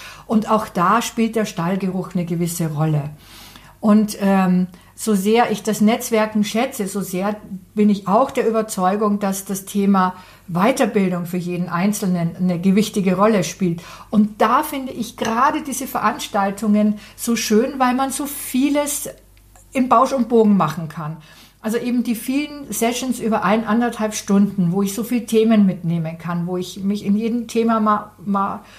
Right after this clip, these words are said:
umgucken kann. Plus eben das Netzwerken, dass ich so viele Kollegen treffe. Plus ich habe die Chance zu gucken, was sind denn so die neuen Trends. Es gibt ja auch Vorträge,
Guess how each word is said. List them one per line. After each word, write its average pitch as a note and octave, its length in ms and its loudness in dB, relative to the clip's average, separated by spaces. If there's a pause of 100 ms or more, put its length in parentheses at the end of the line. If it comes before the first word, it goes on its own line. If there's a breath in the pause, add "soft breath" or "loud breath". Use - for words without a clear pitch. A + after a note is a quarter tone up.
(240 loud breath)
umgucken C#4+ 640 0
kann. E3 300 -2 (540 loud breath)
Plus C#4+ 460 2
eben A#3+ 260 0
das A3+ 180 -4
Netzwerken, A#3 560 -2
dass G#3+ 140 -2
ich A3 140 -6
so G#3+ 100 -4
viele G#3+ 280 0
Kollegen G#3 480 0
treffe. A3 380 -2
Plus B3 460 0
ich A3+ 160 -4
habe A3 180 -2
die A#3 60 -4
Chance G#3+ 400 0
zu G#3+ 100 -6
gucken, A3 380 -2
was G#3+ 180 0
sind G#3+ 120 2
denn G#3+ 120 0
so A3 120 0
die G#3 120 2
neuen F#3+ 360 4
Trends. G3 300 0
Es - 140 -8
gibt G3 220 -4
ja G#3 100 -2
auch F#3 160 -4
Vorträge, G3 840 0